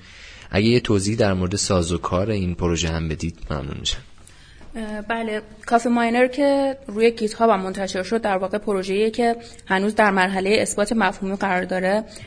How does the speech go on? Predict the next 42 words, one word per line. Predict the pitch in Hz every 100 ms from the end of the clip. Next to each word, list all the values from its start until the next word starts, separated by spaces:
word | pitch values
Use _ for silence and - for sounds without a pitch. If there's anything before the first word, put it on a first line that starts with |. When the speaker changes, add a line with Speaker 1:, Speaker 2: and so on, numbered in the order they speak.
| -
Speaker 2:
و | 190 185 180
هدفش | 190 180 196 226 -
هک | 220 226
شبکه‌های | 226 208 185 185 190
عمومی | 214 196 185 196
وای | 196 185 180
فای | 180 202
برای | 196 190 180
تزریق | 190 180 180 185 196
کد | 196 185 196 190 185
استخراج | 180 - 185 180 180
رمز | 185 170 -
ارزها | 170 170 180
هستش. | 190 - 180 185 - - - - -
در | 208
واقع، | 208 240
م، | 247 - 208 190 185
توی | 180 233
این | 226
پروژه | 226 208 185 220 208
با | 190
یه | 190
حملهٔ | 208 196 180 196
مرد | 220 190 180
میانی | 185 180 180 185
کد | 208 208 208 208 -
جاوا | 190 180
اسکریپت | 190 185 - 196 190 208 -
به | 185 175
صفحات | 175 180 185 185 180
اچ | 220 220 - 185
تی | 185
ام | 180
ال | 190
که | 196 226
کاربر | 208 170 175
از | 170 180
اونها | 180
بازدید | 175 175 185 185
می‌کنه | 180 185 208
تزریق | 226 190 202 208
می‌شه | 175 175 180